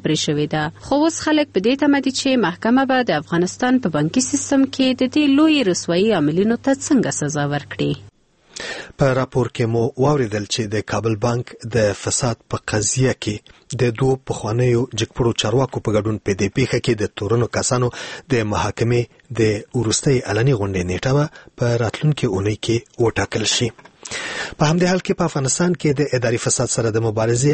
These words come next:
Speaker 2: عالي اداره په یو شمیر دولتي ادارو کې د ف-، اداري فساد ډېرېدل د اندېښنې وړ بولي. په دې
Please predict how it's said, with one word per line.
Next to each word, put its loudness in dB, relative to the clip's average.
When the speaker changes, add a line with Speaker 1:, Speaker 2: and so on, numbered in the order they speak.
Speaker 2:
عالي 2
اداره 0
په -2
یو 4
شمیر 0
دولتي 0
ادارو 0
کې -6
د -4
ف-، -18
اداري 2
فساد -2
ډېرېدل 0
د 0
اندېښنې -2
وړ 2
بولي. -4
په 2
دې 2